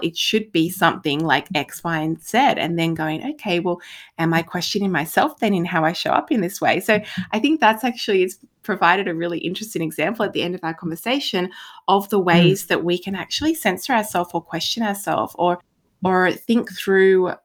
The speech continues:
Speaker 1: uh, what is our, the truth of our experience when we start thinking about how others will perceive us and receive us.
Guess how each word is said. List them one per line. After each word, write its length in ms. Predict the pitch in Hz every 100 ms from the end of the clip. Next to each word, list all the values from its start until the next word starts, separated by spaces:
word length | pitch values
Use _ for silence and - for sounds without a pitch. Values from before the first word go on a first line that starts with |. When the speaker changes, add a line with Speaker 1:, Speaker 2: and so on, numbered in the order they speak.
| -
Speaker 1:
uh, 280 | 170 160 -
what 260 | 170 185 -
is 340 | 185 196 196 -
our, 540 | 165 165 165 165 170 - _ -
the 80 | 175
truth 340 | - 190 240
of 80 | 247
our 160 | 165
experience 800 | 156 - - 247 330 196 160 - - - -
when 280 | 185 208
we 120 | 226 214
start 380 | - 190 175 -
thinking 360 | 190 185 208 175
about 400 | 170 156 156 -
how 320 | - - 165 -
others 480 | 151 151 170 165 -
will 100 | 160
perceive 460 | 175 - - 110
us 280 | 87 160 -
and 100 | 175
receive 460 | 156 170 - 196 -
us. 380 | - - -